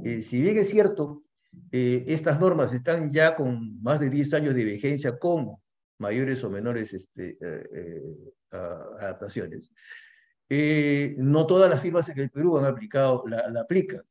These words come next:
y no todas las firmas tienen los conceptos, mismos conceptos.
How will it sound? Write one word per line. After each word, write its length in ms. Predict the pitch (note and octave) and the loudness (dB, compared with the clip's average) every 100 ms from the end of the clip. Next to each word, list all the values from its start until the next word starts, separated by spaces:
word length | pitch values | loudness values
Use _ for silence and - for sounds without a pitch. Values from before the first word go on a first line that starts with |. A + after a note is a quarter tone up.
| _ _ _ _ _ _ | _ _ _ _ _ _
y 180 | B2 A#2+ | -4 0
no 180 | C3 D3+ | 0 0
todas 280 | E3+ F3 E3+ | 2 4 6
las 160 | D#3+ | 4
firmas 240 | D#3+ E3 D3+ | 2 0 0
tienen 240 | D#3 D#3 | -2 0
los 100 | C#3+ | -2
conceptos, 460 | C#3 B2+ C#3 B2 G#2+ | -4 -2 -4 -2 -2
mismos 320 | C#3 C3 B2 | 0 0 -2
conceptos. 440 | G#2+ G#2+ F2 - | -8 -8 -10 -10